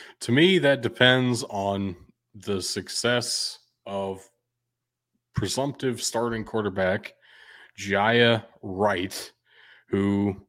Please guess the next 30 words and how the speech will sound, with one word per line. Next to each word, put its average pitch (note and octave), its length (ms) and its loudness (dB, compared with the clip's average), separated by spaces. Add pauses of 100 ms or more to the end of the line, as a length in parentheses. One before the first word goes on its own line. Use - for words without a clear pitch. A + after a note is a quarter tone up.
(760)
has G2 340 -2
thrown A2+ 600 -2
twenty A2 600 -2
passes A2+ 960 -4 (280)
in G#2 140 -4
his G#2+ 180 -6
collegiate G#2+ 440 -6
career A2 280 -6
so G2+ 180 -4
far. - 400 -10 (920)
Um, E2 480 -4 (300)
if F2 220 -4
he B2+ 340 2
can B2 180 0
come A#2+ 180 2
out A2 180 2
the G#2 80 0
gates G2+ 600 -2
as G2 260 0
a F#2 160 -4
legitimate G2+ 580 -2 (300)
starting F#2+ 440 -4
caliber F#2+ 400 -4
quarterback, G2 560 -2 (100)
at G2 160 -8
least F#2+ 360 -6
for F#2+ 160 -6
the F#2+ 80 -8
Sun F#2 260 -8
Belt F#2+ 260 -8